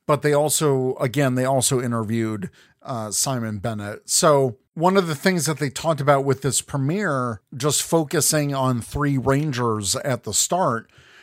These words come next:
because they said for this premiere, we had twenty-two minutes and thirty seconds to tell a story in an episode. So we got a, what's the fundamental story that's driving the season?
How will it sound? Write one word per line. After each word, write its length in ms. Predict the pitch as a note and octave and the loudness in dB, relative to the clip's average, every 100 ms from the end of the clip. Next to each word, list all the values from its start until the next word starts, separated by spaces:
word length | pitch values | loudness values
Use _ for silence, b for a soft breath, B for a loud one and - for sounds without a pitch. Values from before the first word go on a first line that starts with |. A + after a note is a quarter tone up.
| b | b
because 320 | F3 C#3+ E3+ | -6 0 0
they 140 | C#3+ D3+ | 2 0
said 480 | - G3 F3+ B2 A#2+ | 2 4 4 0 -6
for 180 | - E3 | -6 -4
this 180 | D3+ D3+ | -2 0
premiere, 420 | - D#3 G3 F3 | 0 0 -2 -4
we 160 | A#2+ C3+ | -2 0
had 320 | D#3+ E3 C3 b b - | 0 0 -6 b b -14
twenty-two 560 | - D3+ G3 D#3+ G#3+ G3 | -2 0 0 0 0 2
minutes 360 | F#3 F3+ C#3 | 0 -2 -2
and 120 | D#3 | -4
thirty 280 | C3 E3 E3 | -2 -4 -2
seconds 580 | C#3+ E3+ D#3+ D3 C3 - | 0 0 0 -4 -4 -4
to 100 | - | -6
tell 340 | - D3+ C#3+ C#3+ | -2 0 2 0
a 40 | |
story 520 | - E3 D3+ C3+ B2 | 0 0 0 2 0
in 100 | B2 | -2
an 100 | B2 | -2
episode. 600 | B2+ C3+ B2+ - G2 F2 - B B - | -2 -2 -4 -4 -4 -8 -14 B B -6
So 200 | - F3+ | 0 2
we 160 | D#3+ | 2
got 240 | C#3+ E3 E3 | 4 6 6
a, 340 | D#3 C#3+ B2+ - | 6 4 2 -4
what's 260 | D#3 D3+ | -2 0
the 100 | E3 | -2
fundamental 600 | - F3 E3+ E3+ E3 E3+ D#3 | 0 2 2 2 0 2 2
story 340 | - D#3 D#3 | 2 2 2
that's 180 | C#3 - | 2 0
driving 300 | D3 C#3 C#3 | 0 0 0
the 60 | C3 | -4
season? 460 | - C3 A2 G#2 | -6 -8 -8 -10